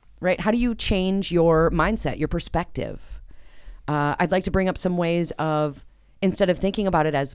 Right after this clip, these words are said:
pain, how do we change that perspective to be more positive on purpose, to look at it as,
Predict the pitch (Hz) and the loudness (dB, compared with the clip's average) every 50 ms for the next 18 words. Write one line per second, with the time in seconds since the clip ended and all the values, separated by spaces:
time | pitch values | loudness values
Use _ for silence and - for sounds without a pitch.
0 | - - - - 156 139 131 127 131 160 202 - - - - - - - - - | -4 -4 -4 -2 -2 -2 -2 -2 -2 -2 -4 -6 -8 -14 -18 -18 -18 -18 -20 -20
1 | - - - - - 190 196 196 202 190 196 180 - 170 165 165 151 165 - - | -20 -20 -6 2 4 4 4 4 2 0 -2 -2 -2 -2 -2 0 0 -2 -2 -2
2 | 165 156 - - 156 143 - 151 135 - 143 - 143 143 151 143 135 139 - 127 | -4 -4 -2 -2 -4 -2 -4 -6 -6 -6 -4 -4 -2 -2 -2 -2 -4 -4 -4 -4
3 | 127 127 131 131 135 127 120 123 - - 165 165 - 135 - - - 156 151 139 | -4 -4 -4 -4 -4 -4 -4 -4 -4 -4 -2 -2 -2 -2 -4 -6 -6 -6 -6 -6
4 | - 135 135 131 - - 143 123 123 120 120 117 - - | -6 -6 -8 -8 -6 -6 -6 -4 -4 -4 -4 -6 -8 -12